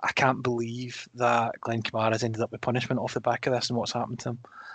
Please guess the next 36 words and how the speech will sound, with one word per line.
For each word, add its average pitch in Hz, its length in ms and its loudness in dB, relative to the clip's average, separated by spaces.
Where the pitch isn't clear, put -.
Um, 113 560 4
especially 131 520 4
the 117 80 0
restraint 117 360 2
that 107 80 -4
he 104 60 -4
showed 113 220 0
on 117 180 6
the 110 60 2
pitch, - 440 -2
um, 113 300 6
at 113 80 0
the 113 80 -2
time. 117 320 2
It's - 280 -2
just - 280 0
bizarre. 113 380 0
But 131 120 8
you're 131 120 8
right, 135 220 6
let, 131 240 4
there's 131 160 2
more 156 140 6
to 131 80 0
talk 110 240 2
about. 117 240 2
Um, 117 360 2
t-, - 100 -10
t-, - 160 -8
quickly 160 320 2
to 139 140 -4
go 135 180 0
on 123 180 4
to 127 200 -2
Kemar 120 340 0
Roofe, 131 240 -2